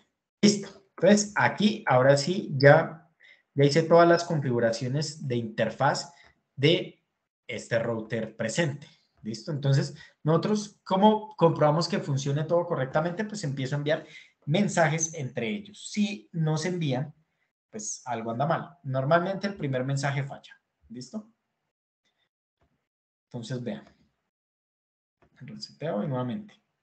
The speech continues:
El mensaje llega sin ningún problema. No van a llegar de acá a acá porque, pues, evidentemente son redes distintas y para poder llegar de acá a acá, pues, hay que enrutarlos.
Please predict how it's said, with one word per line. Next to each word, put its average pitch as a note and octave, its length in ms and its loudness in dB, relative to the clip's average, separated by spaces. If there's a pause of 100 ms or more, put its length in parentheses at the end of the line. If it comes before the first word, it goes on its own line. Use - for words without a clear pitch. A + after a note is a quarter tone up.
(140)
El A2 100 -14
mensaje A#2 420 -10
llega F#3 480 -2 (440)
sin B2+ 280 -8
ningún G#2+ 340 -4
problema. G#2+ 520 -8 (1080)
No G3+ 440 8
van F3 200 10
a F3 80 8
llegar B2+ 300 4
de C3+ 140 4
acá C#3+ 240 4
a D3 40 8
acá C3+ 340 0
porque, - 340 -14
pues, - 260 -18
evidentemente C3+ 720 -2
son C#3 220 2
redes D#3 480 4
distintas C#3+ 640 -2
y C3+ 60 -2
para A#2+ 260 -2
poder A2+ 280 -6
llegar A#2+ 480 -2
de G#2+ 140 -6
acá D3 560 2
a D3+ 40 4
acá, D3+ 540 2
pues, C#3+ 160 0
hay A#2+ 160 0
que C3+ 340 -6
enrutarlos. A2+ 920 -6